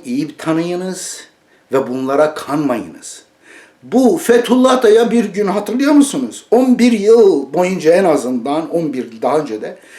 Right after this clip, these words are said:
Fethi Fethullah'ın peşinde ağlıyordunuz.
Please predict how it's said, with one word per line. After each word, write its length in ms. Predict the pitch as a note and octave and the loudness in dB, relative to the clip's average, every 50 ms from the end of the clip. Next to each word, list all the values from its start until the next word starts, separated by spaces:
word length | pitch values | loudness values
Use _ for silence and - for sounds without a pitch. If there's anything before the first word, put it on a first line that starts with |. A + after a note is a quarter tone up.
| - - - - - - _ _ _ _ | -20 -20 -20 -20 -20 -20 _ _ _ _
Fethi 340 | - B3 B3 - - A3 | 0 2 2 2 2 -2
Fethullah'ın 580 | E3 E3 - G#3+ A3 G#3 - G3 G3 G#3 A3 G#3 | -6 0 0 0 0 0 0 0 2 2 2 2
peşinde 420 | - G#3 G#3+ G#3 - F#3+ F#3+ - | 2 0 0 0 0 -2 -2 -2
ağlıyordunuz. 1000 | G#3 F3 F3+ F3 E3+ E3 F#3+ F#3+ F3 D#3+ C#3 C#3 C3 B2 G2+ - - - - - | 2 2 4 4 4 2 2 0 0 0 -2 -6 -8 -8 -10 -12 -14 -16 -16 -18